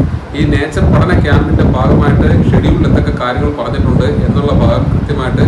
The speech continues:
അധ്യാപകർ നോക്കണം. കുട്ടികൾ നോക്കില്ല, അവരെല്ലാവരും പതിനഞ്ച് വയസ്സ് താഴെ പ്രായമുള്ളവരാണ്, കുട്ടികളാണ്. അവർക്ക് നല്ലത് ചീത്ത, ദോഷം എന്ത് നല്ലതെന്ത് അപകട മ-, മേഖലയാണോ ഒന്നും തിരിച്ചറിയാനുള്ള കഴിവില്ല. അവരെ അതിനെല്ലാം ഗൈഡ് ചെയ്ത്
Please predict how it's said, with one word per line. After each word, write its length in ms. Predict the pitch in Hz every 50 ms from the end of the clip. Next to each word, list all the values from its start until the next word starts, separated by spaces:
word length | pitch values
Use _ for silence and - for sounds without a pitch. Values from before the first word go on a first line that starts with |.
| - - - -
അധ്യാപകർ 480 | - - - 143 143 139 - - - -
നോക്കണം. 280 | - - - - - - - - - - - - - -
കുട്ടികൾ 280 | - - - 202 208 180 160
നോക്കില്ല, 280 | 147 147 - - - - - - -
അവരെല്ലാവരും 460 | - - - - - - - - - -
പതിനഞ്ച് 280 | - - 156 156 - 165
വയസ്സ് 180 | 156 123 120 -
താഴെ 220 | 120 117 120 143 147 147
പ്രായമുള്ളവരാണ്, 600 | 120 117 117 117 - - - - - - - - - -
കുട്ടികളാണ്. 380 | - - - - - - - - -
അവർക്ക് 220 | - - - - 151 147
നല്ലത് 300 | 127 123 - - - - - -
ചീത്ത, 220 | - 127 - 135 139 143 139 - - - 120 113 110 107 107
ദോഷം 280 | 117 131 135 - - - -
എന്ത് 160 | - 95 - - -
നല്ലതെന്ത് 440 | - - - - - - - - - - - - - - - - - - 95
അപകട 260 | 101 110 131 147 156 160 156
മ-, 220 | - 110 113 123 131 -
മേഖലയാണോ 460 | 127 123 120 131 - 120 120 117 - - - -
ഒന്നും 200 | - - - - -
തിരിച്ചറിയാനുള്ള 480 | - - - - 143 143 135 135 131 131 -
കഴിവില്ല. 300 | - - - - - - - - - - - - - - - - 101 113
അവരെ 220 | - - 175 202 208 185
അതിനെല്ലാം 460 | - - - - - - 180 185 185 190 185 - - - - - -
ഗൈഡ് 260 | - - 151 165 - -
ചെയ്ത് 200 | - - - -